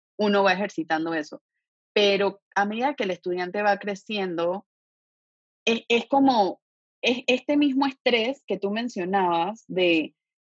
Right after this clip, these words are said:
necesito ser productiva. Muchas veces las maestras y los maestros,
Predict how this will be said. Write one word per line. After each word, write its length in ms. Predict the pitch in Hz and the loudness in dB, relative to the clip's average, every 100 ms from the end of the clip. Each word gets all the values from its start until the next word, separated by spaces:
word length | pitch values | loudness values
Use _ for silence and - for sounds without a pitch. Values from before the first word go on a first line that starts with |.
| _ _ _ | _ _ _
necesito 800 | 214 208 202 202 - 254 262 277 | 0 0 0 -4 0 0 0 0
ser 300 | 277 254 226 | 0 -2 -2
productiva. 800 | - 247 196 170 - 214 170 170 | 0 2 2 -2 -4 0 0 0
Muchas 440 | 214 220 254 285 269 | -2 -2 0 -2 0
veces 260 | 262 285 | -2 -2
las 260 | 277 208 180 | 0 0 -2
maestras 540 | 180 185 214 - 220 | -4 -4 -6 -8 -12
y 60 | 226 | -6
los 160 | 180 175 | -6 -4
maestros, 680 | 170 185 196 _ 214 254 - | -6 -6 -8 _ -10 -10 -12